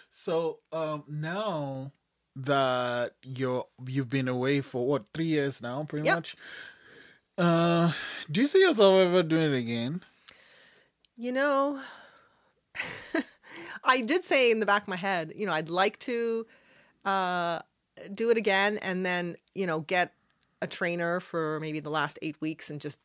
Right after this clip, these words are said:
Speaker 2: really dial me in physically just to see scientifically how my body can transform and get the leanest it can. Because my issue was, um, like most women, we hold a lot of our body fat in the lower body, like, glutes down.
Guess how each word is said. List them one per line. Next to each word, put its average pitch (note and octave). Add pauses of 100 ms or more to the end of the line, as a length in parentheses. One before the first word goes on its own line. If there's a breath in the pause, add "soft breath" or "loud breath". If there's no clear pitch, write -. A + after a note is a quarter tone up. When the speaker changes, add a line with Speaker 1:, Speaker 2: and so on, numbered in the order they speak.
Speaker 2:
really D#3+
dial C#3+
me C#3+
in D#3
physically E3+
just -
to E3
see D#3+ (200)
scientifically G3+
how F#3
my F3+
body E3+
can D#3
transform D#3
and D3+
get D3+
the E3
leanest D#3
it -
can. E3 (300 loud breath)
Because F3+
my F#3+
issue D#3+
was, D3
um, D3+ (720 soft breath)
like D3+
most E3
women, D3+
we D#3
hold C#3+
a C#3+
lot C#3+
of C#3+
our C#3+
body C#3+
fat - (180)
in E3+
the D#3+
lower D3
body, C#3
like, C3+
glutes D3+
down. C#3+